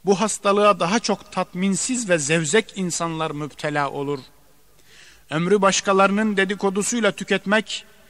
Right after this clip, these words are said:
aynı zamanda bir kaçış yöntemidir. Kendisini kendi gündemine almak istemeyen kişi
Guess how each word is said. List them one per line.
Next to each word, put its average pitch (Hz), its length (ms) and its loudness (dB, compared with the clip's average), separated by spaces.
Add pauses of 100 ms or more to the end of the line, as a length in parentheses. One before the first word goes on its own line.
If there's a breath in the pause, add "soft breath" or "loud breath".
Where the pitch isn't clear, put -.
(360 soft breath)
aynı 220 280 2
zamanda 185 560 0
bir 180 120 0
kaçış - 540 -2
yöntemidir. 147 800 -4 (1200)
Kendisini 175 580 -2
kendi 202 360 -2
gündemine 202 520 2
almak 190 460 0
istemeyen 190 580 0
kişi 220 560 -2